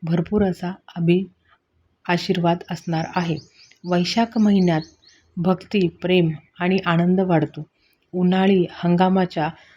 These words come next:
सुरुवातीचा हा महिना आहे. या महिन्यात सूर्याच्या तीव्र किरणांमुळे पीक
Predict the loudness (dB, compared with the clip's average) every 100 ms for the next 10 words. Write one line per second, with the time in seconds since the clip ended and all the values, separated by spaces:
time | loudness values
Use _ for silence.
0 | _ _ -10 -4 0 2 2 2 -2 -2
1 | -6 -4 0 2 4 2 2 -2 -4 -6
2 | -12 _ _ _ _ -6 0 2 2 2
3 | 2 0 -2 _ _ _ -6 2 4 4
4 | 0 -6 -6 -10 -6 2 2 4 2 4
5 | 4 4 4 2 -2 -18 -20 _ -4 0